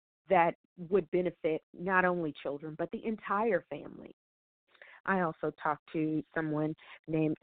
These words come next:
Katrina May, and she talked about vitamin truth, helping navigate when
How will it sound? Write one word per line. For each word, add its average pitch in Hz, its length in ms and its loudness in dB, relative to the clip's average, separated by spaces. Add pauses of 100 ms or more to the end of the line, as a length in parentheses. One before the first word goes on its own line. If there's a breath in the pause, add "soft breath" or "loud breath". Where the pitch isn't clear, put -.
(160)
Katrina 214 540 0
May, 180 480 2
and 147 200 -6
she 226 140 -2 (100)
talked 214 240 0
about 208 260 4 (120)
vitamin 156 580 2
truth, - 220 -8 (360 soft breath)
helping 202 460 2
navigate 151 600 0 (100)
when 156 260 -2